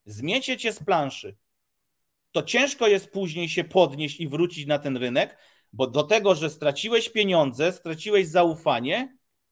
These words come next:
podchodzi jeszcze bardzo potężny strach, że znowu stracisz. I to potem jest bardzo ciężko,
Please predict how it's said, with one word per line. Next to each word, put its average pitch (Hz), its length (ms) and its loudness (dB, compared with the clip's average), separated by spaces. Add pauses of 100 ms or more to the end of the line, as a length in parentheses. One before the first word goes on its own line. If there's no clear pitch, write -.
(1300)
podchodzi 185 400 2
jeszcze 190 260 -2
bardzo 196 440 6
potężny 175 540 -2
strach, 185 600 0
że 135 160 -6
znowu 156 460 0
stracisz. 143 720 -2
I 123 80 -20
to 175 160 2
potem 180 320 -2
jest 135 180 -6
bardzo 185 300 4
ciężko, 170 720 -4